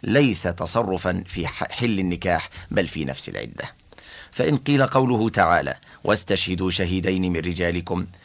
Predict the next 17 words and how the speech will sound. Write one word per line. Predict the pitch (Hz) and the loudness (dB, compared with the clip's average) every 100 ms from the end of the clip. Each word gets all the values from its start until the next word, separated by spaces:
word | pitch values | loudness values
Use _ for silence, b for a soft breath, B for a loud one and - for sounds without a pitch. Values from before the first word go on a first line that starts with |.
| b - | b -4
يقتضي | - - 110 104 101 101 | -4 2 2 2 0 2
ألا | 101 98 92 82 | 2 4 4 2
يحكم | 92 101 - 113 123 - - | 0 0 2 2 4 2 0
بأقل | 95 87 - 98 92 | -2 -2 0 2 2
منهما، | 95 101 139 131 107 B B B B B | 2 4 6 4 2 B B B B B
والحكم | - - - 113 107 101 | -4 -2 0 0 0 0
بشاهد | 87 - 101 95 90 92 | 0 2 2 2 0 0
ويمين | 92 92 101 139 - - | 2 2 2 2 0 -2
نسخ | 87 90 - | -2 -2 0
له. | 95 90 90 - - B B B | 2 4 2 -2 -12 B B B
قلنا: | 143 151 135 120 - B B | 4 6 6 2 -4 B B
هذا | 139 165 160 | 2 4 4
إنما | 139 135 147 | 4 4 4
استفيد | 135 123 120 151 | 2 -2 -2 2
من | 131 110 98 | 2 2 0
مفهوم | 90 92 131 123 | -2 -2 0 2
اللفظ، | 98 135 - | 4 2 2